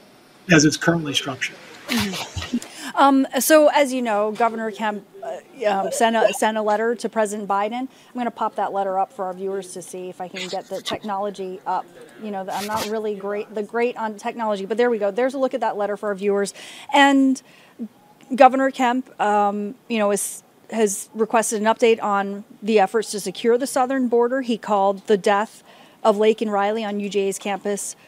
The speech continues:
Speaker 2: um, quote, "inexcusable and avoidable," and also said that her death is a direct result of failed border policies and a lack of action from the White House. I actually want to play, um, a clip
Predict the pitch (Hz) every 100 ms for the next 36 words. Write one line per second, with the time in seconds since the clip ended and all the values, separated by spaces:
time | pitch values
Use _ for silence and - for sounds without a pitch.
0 | _ - 185 180 180 180 190 - _ _
1 | 240 240 262 247 254 - 330 370 190 175
2 | - 226 220 214 311 359 180 - - _
3 | - - - 247 247 294 320 - 269 262
4 | 277 233 254 277 240 240 196 220 214 233
5 | 269 254 220 240 233 220 208 - 233 226
6 | 226 202 254 294 285 240 214 208 233 220
7 | 180 208 202 208 208 - 247 226 170 -
8 | - 214 208 214 214 220 285 - 208 170
9 | 202 233 - 247 233 214 - 233 233 240
10 | 240 - _ _ - 202 196 208 - 294
11 | 277 -